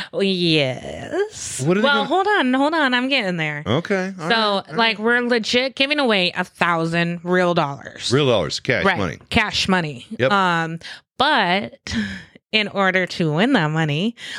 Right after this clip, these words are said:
Speaker 1: you gotta do Host Cash, which is
Speaker 2: Oh.
Speaker 1: also known as G-Bucks.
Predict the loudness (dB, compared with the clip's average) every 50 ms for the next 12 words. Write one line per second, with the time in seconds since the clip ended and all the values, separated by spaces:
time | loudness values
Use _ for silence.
0 | -12 -8 -4 0 2 2 2 2 2 0 0 0 0 0 -2 -4 -4 -4 0 2
1 | 2 4 4 2 2 -2 -8 _ _ _ _ -2 2 2 2 2 2 -2 -4 -4
2 | -4 -4 -4 -6 -10 -12 -10 -8 -8 -8 -8 -8 -10 -12 -12 -14 -8 _ 0 2
3 | 2 2 2 2 2 2 2 4 2 2 2 2 0 0 0 2 2 2 2 0
4 | 0 0 0 0 2 2 0 0 -2 0 0 2 2 2 0 -2 -4 -6 -4 -4
5 | -4 -4 -4 -4 -4 -4 -6 -6 -8 -12 -10 -8 -8